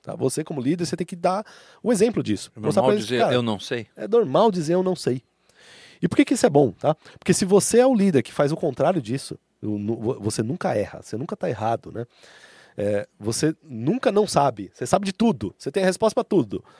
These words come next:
Speaker 1: Tudo que alguém fala, "Não, eu já sei", mesmo que você não sabe, você fica fingindo que sabe. Isso é
Speaker 2: É.
Speaker 1: péssimo, é, esse
Speaker 2: É.
Speaker 1: tipo de comportamento. O ideal é você mostrar que não sabe, por quê? Porque se você normaliza o "não sei", é, a,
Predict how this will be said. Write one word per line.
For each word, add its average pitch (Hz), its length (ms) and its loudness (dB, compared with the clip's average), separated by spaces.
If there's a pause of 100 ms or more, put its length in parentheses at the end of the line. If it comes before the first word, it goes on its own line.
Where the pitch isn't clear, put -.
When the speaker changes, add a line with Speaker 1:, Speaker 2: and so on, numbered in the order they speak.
(140)
Speaker 1:
Tudo - 120 -4
que 269 80 2
alguém 180 360 8
fala, 190 200 8
"Não, 180 260 10
eu 139 80 6
já 196 120 2
sei", 165 180 0
mesmo 208 200 0
que - 60 -8
você 254 60 2
não 196 80 0
sabe, 190 200 4
você 196 100 -4
fica - 260 -12
fingindo 190 380 -6
que - 80 -16
sabe. 127 340 0 (320)
Isso - 160 -2
é - 40 4
Speaker 2:
É. - 20 -20
Speaker 1:
péssimo, 185 420 6 (240)
é, 104 80 -4 (140)
esse 117 180 -2
Speaker 2:
É. - 40 -14
Speaker 1:
tipo 117 140 -14
de 110 100 -10
comportamento. 107 600 -4 (420)
O 135 100 4
ideal 170 180 8
é - 20 8
você 226 160 2
mostrar 208 240 2
que - 80 -4
não 135 140 0
sabe, 185 180 6
por 196 160 2
quê? 117 260 2 (280)
Porque - 180 0
se - 120 -4
você 180 260 2
normaliza 170 840 2
o 113 140 -4
"não 113 220 -2
sei", 160 400 -2 (760)
é, 104 340 -2
a, - 140 -14